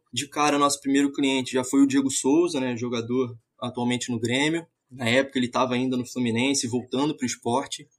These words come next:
e quase que um padrinho da empresa, a gente brinca, né, porque o Diego e a família confiaram na gente lá no início, é, e de lá pra cá muita coisa evoluiu.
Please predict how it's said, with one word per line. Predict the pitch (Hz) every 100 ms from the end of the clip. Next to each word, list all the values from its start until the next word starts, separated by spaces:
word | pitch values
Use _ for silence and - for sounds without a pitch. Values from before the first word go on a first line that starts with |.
| -
e | 113 113 113 110 107 107
quase | - 120 135
que | -
um | 139 127 123 120
padrinho | 131 113 120 147 151
da | 123
empresa, | 120 117 131 117
a |
gente | 123 120
brinca, | 110 135 139 123
né, | 117
porque | - - 120
o |
Diego | 110 120 123 120 113 _ _ _ _
e | 117
a | 113
família | 123 120 123 117
confiaram | 131 127 123 127 139
na | 131 123
gente | 113 123 120
lá | 120
no | 147
início, | 143 135 160 - 185 _ _
é, | 113 113 113
e | 120
de | 147
lá | 147
pra | 180
cá | 165 139 143 180 165
muita | 117 113 117 139 127
coisa | 123 120
evoluiu. | 117 117 107 110 135